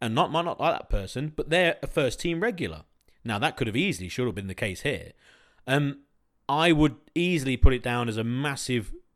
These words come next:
again, a huge red cross next to Brendan Rodgers. Not the falling out with Soyuncu.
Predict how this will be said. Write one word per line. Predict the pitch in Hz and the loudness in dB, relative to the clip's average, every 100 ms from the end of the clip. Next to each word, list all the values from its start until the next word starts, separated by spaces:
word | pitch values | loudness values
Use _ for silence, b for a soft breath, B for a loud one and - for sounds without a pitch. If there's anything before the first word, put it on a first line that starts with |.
| - | -8
again, | 113 139 107 95 | -2 0 0 -4
a | |
huge | - - 180 165 131 | -8 -2 0 0 -2
red | 120 120 139 131 | -6 0 0 0
cross | - - 92 - | -2 -2 -2 -4
next | 110 - - | -8 -8 -10
to | 101 | -4
Brendan | 113 104 101 | -4 -4 -6
Rodgers. | 98 95 87 85 B B B | -6 -6 -8 -14 B B B
Not | 113 131 170 196 | -2 6 6 6
the | 190 | 0
falling | 214 196 | 4 4
out | 175 156 | 4 2
with | 160 | 2
Soyuncu. | 165 156 147 - 160 170 | 4 2 2 2 4 4